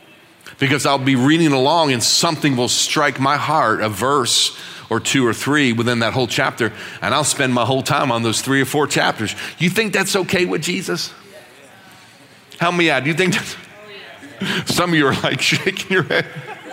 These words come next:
"Should I repent every time?" No. So look at this. Here's a quick overview of the synopsis, and I'm gonna get right into the message 'cause my steak dinner is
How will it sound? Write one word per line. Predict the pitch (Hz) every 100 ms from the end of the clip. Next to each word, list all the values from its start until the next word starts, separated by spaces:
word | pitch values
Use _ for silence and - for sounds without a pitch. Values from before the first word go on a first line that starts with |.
| - - - - - - - - - -
"Should | - 165
I |
repent | 156 170 160 180 85
every | - -
time?" | - -
No. | 110 107 - - - - - - - - - - - - - - - - _ _ - -
So | -
look | 180 190
at | 180
this. | 147 - - -
Here's | 147 214 151
a | 160 - -
quick | - 185 120 110
overview | 160 151 135 135
of |
the | 127
synopsis, | - 139 127 127 120
and | 123
I'm |
gonna | 131 123
get | 123
right | 120 135 139
into | 139 131 - - - -
the | 131
message | 123 123 131 -
'cause | 139 -
my | 120
steak | 113 - 135 156 -
dinner | 107 147 117 110 - - - -
is | 123 120 113